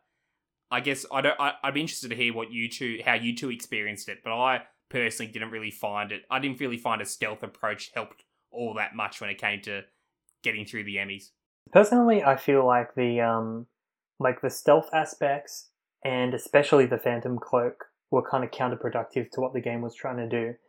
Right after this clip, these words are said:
Speaker 2: And I think what the Emmys excelled at was the chase sequences. Uh, I almost preferred to be seen
Speaker 1: Mm.
Speaker 2: by the Emmy so that I could, you know, make a beeline to, to somewhere to be,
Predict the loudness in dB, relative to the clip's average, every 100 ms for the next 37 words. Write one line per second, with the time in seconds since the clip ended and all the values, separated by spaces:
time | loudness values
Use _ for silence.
0 | _ _ _ _ -2 4 4 6 2 2
1 | 2 2 2 2 2 -2 -4 2 6 8
2 | 8 4 2 0 2 4 2 0 -2 -2
3 | 2 2 2 0 0 0 -6 -6 -8 -10
4 | -18 _ _ _ 4 8 8 8 2 -2
5 | -6 2 6 6 6 0 0 -2 2 4
6 | 4 -2 -6 -14 _ _ 6 10 10 8
7 | 2 0 0 0 -4 -8 4 8 10 8
8 | 8 4 4 -4 _ _ _ 0 2 6
9 | 6 6 6 6 6 4 2 2 2 2
10 | -2 -4 -6 -4 0 6 6 6 4 2
11 | 0 0